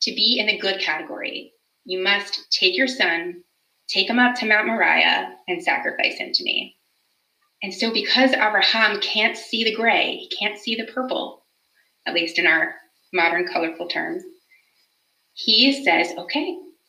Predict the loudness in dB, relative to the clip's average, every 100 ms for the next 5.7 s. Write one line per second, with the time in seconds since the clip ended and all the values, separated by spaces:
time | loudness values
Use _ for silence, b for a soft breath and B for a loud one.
0 | -12 -4 -2 -2 -6 -6 -2 0 0 -2
1 | -6 -2 2 4 4 2 -2 -2 -2 -2
2 | -2 -2 -2 -2 -4 -6 -8 -8 -8 -8
3 | -12 _ _ _ _ _ _ _ _ _
4 | 2 4 4 4 4 4 2 2 0 0
5 | 0 -2 -2 -2 -4 -6 -10